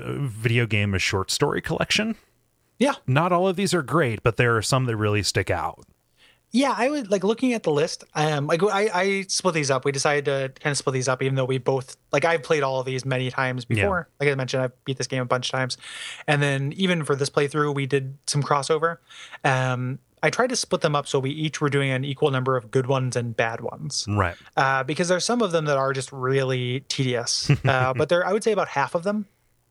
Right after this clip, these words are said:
Speaker 2: are pretty good.
Speaker 1: Yeah.
Speaker 2: Um, you know, but, and this is something that we should mention too, is that, like,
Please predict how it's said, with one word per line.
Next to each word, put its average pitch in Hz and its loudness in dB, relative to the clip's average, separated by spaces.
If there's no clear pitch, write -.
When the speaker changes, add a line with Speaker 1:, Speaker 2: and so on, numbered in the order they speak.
Speaker 2:
are 160 4
pretty 170 0
good. 143 0
Speaker 1:
Yeah. 98 -6
Speaker 2:
Um, 127 0
you 151 2
know, 131 2
but, 160 0
and 160 2
this 170 0
is 151 0
something 277 2
that 196 0
we 175 -2
should 156 2
mention 143 0
too, 151 2
is 135 0
that, 135 0
like, 131 -2